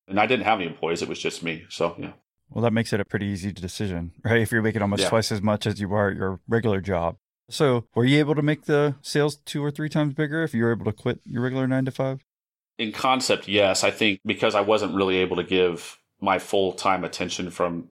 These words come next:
Speaker 1: nine to five to a business where I was getting a lot of inbound opportunities from nine to five, and I wasn't doing a lot of marketing.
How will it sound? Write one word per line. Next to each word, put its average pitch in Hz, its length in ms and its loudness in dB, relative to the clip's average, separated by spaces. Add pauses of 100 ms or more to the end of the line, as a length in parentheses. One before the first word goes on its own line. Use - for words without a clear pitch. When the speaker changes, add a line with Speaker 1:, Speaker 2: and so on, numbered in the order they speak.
Speaker 1:
nine 90 280 0
to 85 60 -2
five 85 580 0
to 104 180 2
a 87 40 0
business 90 380 -2
where 87 100 2
I 87 40 2
was 85 120 -4
getting 90 220 -2
a 80 60 -2
lot 85 160 2
of 82 120 -6
inbound 82 680 -2
opportunities 98 680 -2
from 104 240 -4
nine 107 180 0
to 95 60 -4
five, 117 480 -2
and 95 160 0
I 92 60 2
wasn't 90 320 0
doing 90 180 0
a 87 60 0
lot 87 160 2
of 85 60 -4
marketing. 90 600 -2